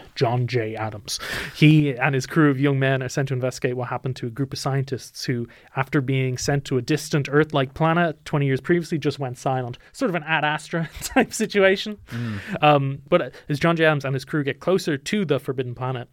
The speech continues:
Speaker 1: they get a communication from a survivor, Doctor Morbius, not Jared Leto's. Doctor Michael Morbius,
Speaker 2: <laughs>
Speaker 1: I saw you shudder, <laughs> Andrew.
Speaker 2: Yeah.
Speaker 1: No, uh, Doctor Edward Morbius, played by, uh, Walter Pidgeon. And he's like, "I'm fine. No need to save me. <laughs> I'm good here."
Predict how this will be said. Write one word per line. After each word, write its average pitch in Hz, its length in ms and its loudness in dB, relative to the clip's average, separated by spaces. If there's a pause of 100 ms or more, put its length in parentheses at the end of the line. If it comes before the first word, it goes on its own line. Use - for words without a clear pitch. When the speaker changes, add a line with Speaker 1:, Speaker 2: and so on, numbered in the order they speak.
(140)
Speaker 1:
they 139 100 0
get 139 160 -2
a 127 60 -4
communication 135 580 -4
from 131 160 -6
a 123 40 -8
survivor, 127 600 -4 (120)
Doctor 139 300 0
Morbius, 131 580 0 (220)
not 151 240 -2
Jared 151 300 4
Leto's. 143 640 2 (300)
Doctor 185 240 4
Michael 170 280 4
Morbius, 170 480 4
Speaker 2:
<laughs> 143 40 -8
Speaker 1:
I 160 60 0
saw 180 220 4
you 160 160 2
shudder, 165 560 2 (160)
<laughs> 180 160 -4
Andrew. 160 300 2 (260)
Speaker 2:
Yeah. 127 100 -2
Speaker 1:
No, 156 80 4 (380)
uh, 143 60 -8
Doctor 165 200 0
Edward 139 280 -4
Morbius, 139 320 -6
played 123 360 -6
by, 151 80 -4
uh, 131 100 0
Walter 131 200 -4
Pidgeon. 139 260 -4 (320)
And 135 100 -6
he's 185 180 -4
like, 151 240 -2 (200)
"I'm 285 100 0
fine. 156 340 0 (600)
No 190 140 -4
need 175 140 -4
to 151 60 -6
save 139 280 -2
me. 160 280 0
<laughs> - 40 -6
I'm 208 140 2
good 175 340 4
here." 160 260 2